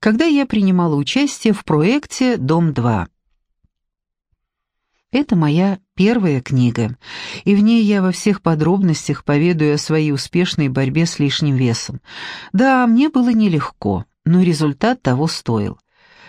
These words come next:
Когда мы хотим чего-то добиться, всегда требуется приложить усилия.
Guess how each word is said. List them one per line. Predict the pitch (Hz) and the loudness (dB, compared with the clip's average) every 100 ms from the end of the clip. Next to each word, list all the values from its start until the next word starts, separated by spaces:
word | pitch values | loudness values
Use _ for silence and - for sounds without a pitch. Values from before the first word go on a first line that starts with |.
| - | -6
Когда | 190 180 214 | -2 2 2
мы | 196 | 2
хотим | - 180 196 170 | 0 0 0 0
чего-то | - 156 156 147 | 0 -2 -2 -2
добиться, | 147 147 185 226 - 131 123 | -2 0 0 -2 -2 -4 -2
всегда | - 185 320 | -2 -2 -2
требуется | 247 226 208 185 170 151 | -2 -2 0 -2 -2 -4
приложить | 156 147 135 156 180 | -2 -2 0 -2 -2
усилия. | 139 127 131 110 98 - | -4 -4 -4 -4 -4 -10